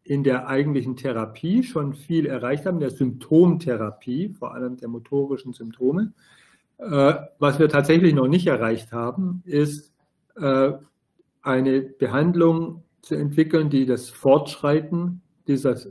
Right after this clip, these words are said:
der Ausbreitung dieser Aggregate, dieser Proteinablagerungen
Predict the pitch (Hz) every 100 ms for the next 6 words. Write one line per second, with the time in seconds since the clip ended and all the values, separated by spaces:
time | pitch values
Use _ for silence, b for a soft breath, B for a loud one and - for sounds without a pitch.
0 | - 135 - 180 185 180 143 143 151 156
1 | 151 143 143 131 131 127 127 131 117 123
2 | 113 117 160 165 156 135 127 131 - 131
3 | 127 127 156 151 - _ _ _ - 147
4 | 143 139 143 139 139 135 135 131